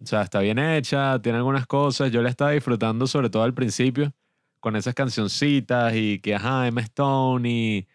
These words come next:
es de los años setenta, la moda, todas esas cosas. Pero bueno, a mí me perdió la película con una escena que aparece en el tráiler cuando la tipa sale como Cruella de Vil y vaina por primera vez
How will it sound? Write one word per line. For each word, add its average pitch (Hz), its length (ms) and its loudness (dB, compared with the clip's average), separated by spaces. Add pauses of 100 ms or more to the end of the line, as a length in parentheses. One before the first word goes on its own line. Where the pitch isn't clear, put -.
(240)
es 117 300 -2
de 127 120 2
los 120 120 2
años 113 240 -2
setenta, 123 640 -2
la 113 100 0
moda, 123 500 0
todas 113 200 0
esas 123 120 -2
cosas. 143 400 -2 (580)
Pero 107 160 0
bueno, 107 320 0 (440)
a 110 60 0
mí 110 60 2
me 113 80 0
perdió 117 280 2
la 120 100 2
película 127 460 0
con 113 240 0
una 104 120 0
escena 123 280 0
que 131 80 0
aparece 110 300 0
en 131 40 0
el 120 80 0
tráiler 113 380 2
cuando 104 640 2
la 107 240 -2
tipa 107 300 0
sale 123 320 0
como 131 220 -2
Cruella 113 340 2
de 120 80 2
Vil 123 320 2
y 113 60 2
vaina 110 460 0
por 92 140 -4
primera 101 320 0
vez 147 240 2